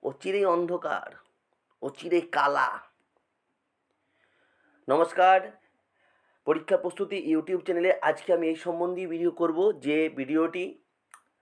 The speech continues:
যারা ফ্রেশার হিসেবে পরীক্ষা দিয়েছেন, তাদের কাছে অত্যন্ত গুরুত্বপূর্ণ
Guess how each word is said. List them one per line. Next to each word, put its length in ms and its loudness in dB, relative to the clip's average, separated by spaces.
যারা 580 2
ফ্রেশার 380 2
হিসেবে 300 -2
পরীক্ষা 440 -2
দিয়েছেন, 540 -2
তাদের 300 0
কাছে 300 -2
অত্যন্ত 480 0
গুরুত্বপূর্ণ 880 -2